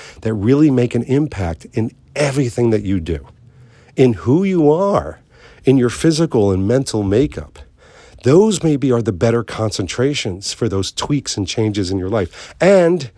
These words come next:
maybe not to go cold turkey, but to make slight changes over time. The whole idea of,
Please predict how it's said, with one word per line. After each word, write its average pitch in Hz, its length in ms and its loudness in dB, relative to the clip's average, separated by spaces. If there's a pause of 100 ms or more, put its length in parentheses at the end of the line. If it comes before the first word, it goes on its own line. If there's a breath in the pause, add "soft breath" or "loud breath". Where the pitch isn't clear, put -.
(460 soft breath)
maybe 156 320 2
not 139 220 -2
to 135 80 -4
go 120 240 -2
cold 110 320 -4
turkey, 127 580 -6 (320 soft breath)
but 120 140 -2
to 131 140 -2
make 120 260 -2
slight 143 400 -2
changes 98 720 -6 (160)
over 104 260 -2
time. 117 380 -4
The 90 80 -4
whole 123 240 0
idea 107 340 0
of, 107 160 -2